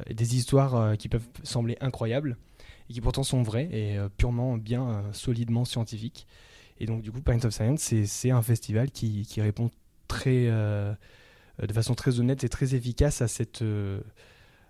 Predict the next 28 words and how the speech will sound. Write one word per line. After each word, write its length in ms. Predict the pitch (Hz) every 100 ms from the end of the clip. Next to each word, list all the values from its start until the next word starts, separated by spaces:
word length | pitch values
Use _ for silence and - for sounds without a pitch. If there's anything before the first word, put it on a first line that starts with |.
| -
à, 720 | 104 98 107 110 110 120 -
à 60 | 110
ce, 380 | - 104 95 95 98 101 107 -
comment 160 | - 104
je 60 |
pourrais 160 | - 98
dire 120 | 98
ça ? 160 | 101 101 - - - - - _ _ _ -
À 320 | 101 98 98
ce, 800 | - 117 110 107 107 104 104 104 - -
à 60 | 110
ce 160 | -
besoin 680 | 123 143 175 147 139 135 185 185 123 147
<laughs> 360 | 135 170 156 -
que 80 | 147
les 120 | 147
gens 180 | 156 170
ont 100 | 147
besoin 560 | 143 143 147 156 165
de, 300 | 135 120 113
de, 260 | 110 113 107
de 180 | 110 107
constamment 600 | - 156 - 143 139 151
s'émerveiller. 760 | - 147 139 127 123 120 165 165 -
Et, 240 | 104 110 107
euh, 160 | 98
et, 220 | - 113 107
euh, 440 | 101 101 98